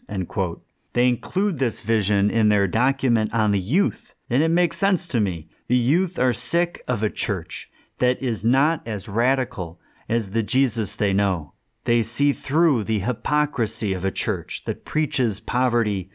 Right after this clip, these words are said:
but revels in riches. The youth will only find meaning in a church that is poor and missionary,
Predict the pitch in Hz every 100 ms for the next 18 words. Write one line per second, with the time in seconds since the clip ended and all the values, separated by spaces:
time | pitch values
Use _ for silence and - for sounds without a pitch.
0 | - 113 107 101 117 110 107 98 90 -
1 | 110 107 98 104 - 87 80 - - -
2 | 117 113 131 175 160 - 117 107 - 139
3 | 147 139 113 - 101 95 98 120 123 117
4 | 104 98 - - 120 117 - - 101 95
5 | 92 - - 143 139 131 131 117 101 101
6 | 117 - 104 92 82 80 78